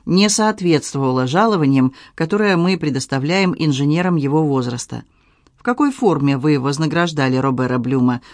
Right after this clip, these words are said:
задает вопрос член комиссии. На этот затруднительный вопрос Пежо ответил без запинки. «Так как его жалование превышало жалование, которое мы обычно назначаем инженерам его возраста, из осторожности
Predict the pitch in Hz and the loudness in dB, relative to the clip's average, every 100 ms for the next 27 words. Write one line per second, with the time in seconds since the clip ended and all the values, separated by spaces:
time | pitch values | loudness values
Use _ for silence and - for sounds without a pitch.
0 | - - 127 143 143 139 147 135 196 196 | -20 -10 -4 0 0 0 -2 -2 0 -2
1 | - 151 147 135 156 165 127 - - 135 | -4 -2 0 2 0 0 0 -2 -8 -10
2 | - _ _ _ _ - 156 151 139 139 | -12 _ _ _ _ -4 2 2 2 -4
3 | - 139 156 151 156 135 123 127 127 131 | -4 -2 -2 0 0 2 2 2 2 2
4 | 131 202 196 - 151 185 196 - 165 156 | 2 0 0 -2 -2 2 0 0 -2 0
5 | 151 143 139 139 143 131 127 120 123 - | -2 0 0 -2 -2 0 0 0 -4 -8
6 | - - - _ - 170 165 160 165 175 | -16 -20 -20 _ 0 0 2 -4 0 2
7 | 175 151 139 143 135 131 131 127 139 156 | 4 2 4 2 4 4 4 2 0 0
8 | 151 156 147 143 143 156 143 143 139 131 | 2 2 2 2 2 2 4 2 0 0
9 | 143 147 147 143 143 143 147 - 143 143 | -2 0 2 4 4 2 0 0 0 2
10 | 131 147 - 147 147 - - - 165 151 | 2 0 2 2 2 0 -16 -2 2 4
11 | 170 165 156 151 147 160 185 277 254 147 | 4 4 4 4 2 2 2 2 0 0
12 | 135 - 131 - - - - 175 190 180 | -2 -2 -2 -4 -20 -18 -2 2 2 2
13 | 202 240 240 165 151 - 151 | 2 2 2 0 0 0 2